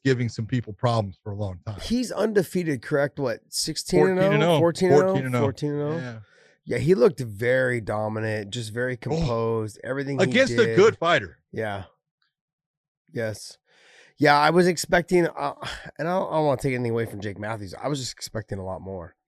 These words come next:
Speaker 2: I was expecting more of a scramble. I was expecting more of, you know, a fight for that bottom position to, you know, make some more movements. I was expecting a couple submission attempts. There was never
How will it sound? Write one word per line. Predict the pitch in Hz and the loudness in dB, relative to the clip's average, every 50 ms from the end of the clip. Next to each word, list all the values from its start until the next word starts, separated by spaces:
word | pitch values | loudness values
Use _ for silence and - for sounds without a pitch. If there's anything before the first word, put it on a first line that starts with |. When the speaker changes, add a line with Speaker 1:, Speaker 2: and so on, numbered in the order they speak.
| _ _ _ _ _ - | _ _ _ _ _ -4
Speaker 2:
I | 120 131 | -2 -2
was | 131 110 | -2 -2
expecting | 107 98 - - - 117 110 - 123 110 107 | -6 -8 -8 -6 -6 -6 -6 -6 -6 -4 -2
more | 110 107 104 | -2 -2 -2
of | 95 95 | -4 -6
a | |
scramble. | - - - - - 120 123 123 123 120 120 | -8 -10 -8 -6 -2 -2 0 0 0 0 0
I | 120 117 | 0 0
was | 113 104 | -2 -2
expecting | 101 101 - - 120 - - 117 | -6 -8 -8 -8 -8 -6 -4 -4
more | 110 110 117 123 120 117 | -2 2 2 2 4 2
of, | 107 95 - _ - - - - - _ _ | 0 -2 -6 _ -20 -20 -20 -20 -20 _ _
you | 131 131 | 0 2
know, | 123 117 113 110 107 | 2 4 2 2 0
a | - 104 | -2 -4
fight | 98 - - - 127 131 127 113 | -10 -12 -6 -2 -2 -2 -2 -2
for | - 131 | -6 -6
that | 120 110 107 104 98 | -4 -4 -6 -6 -6
bottom | 107 107 113 113 113 | -4 -4 -2 -2 -2
position | 107 110 101 120 120 - - 135 123 117 | -4 -2 -4 -4 -4 -4 -4 -2 -2 -2
to, | 107 107 107 - | -2 -4 -4 -4
you | - 117 117 | -4 -4 -4
know, | 110 107 104 | -2 -4 -4
make | - 107 117 117 120 - - | -4 -4 -4 -4 -4 -4 -8
some | - 127 123 | -8 -6 -4
more | 120 113 113 113 110 107 | -2 0 0 0 0 0
movements. | 107 110 123 143 139 123 131 135 127 123 - - | 2 2 2 2 2 2 2 0 0 -2 -4 -8
I | - - 156 | -6 -4 -2
was | 170 156 | -2 -2
expecting | 135 113 - - 127 120 110 120 104 | -2 -6 -6 -6 -6 -6 -6 -6 -8
a | 95 | -8
couple | - - 135 - - 117 104 | -8 -8 -10 -8 -8 -12 -12
submission | - - 113 127 131 123 139 131 | -10 -8 -6 -6 -6 -4 -6 -6
attempts. | 120 127 135 123 117 _ _ - _ _ - | -4 -4 -4 -6 -6 _ _ -20 _ _ -4
There | 156 185 | 0 0
was | 196 156 | 0 0
never | 139 131 131 139 139 135 135 131 123 110 104 | 2 0 0 0 2 0 0 0 0 -2 -4